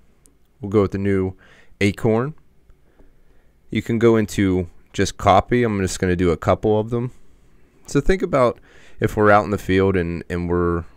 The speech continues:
you know, just talking with customers and saying, "Hey, you know, I wonder what, what this would look like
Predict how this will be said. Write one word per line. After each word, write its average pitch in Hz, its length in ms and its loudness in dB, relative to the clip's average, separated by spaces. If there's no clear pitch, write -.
you - 80 -12
know, 80 80 -6
just 85 180 -8
talking 92 260 -4
with 90 140 -4
customers 92 460 -4
and 87 100 -8
saying, 90 280 -6
"Hey, 127 280 -6
you 120 60 -6
know, 113 260 -4
I - 60 -4
wonder 151 300 -2
what, 110 560 2
what 98 180 -2
this 98 220 -4
would 87 80 -4
look 87 200 -4
like 85 400 -4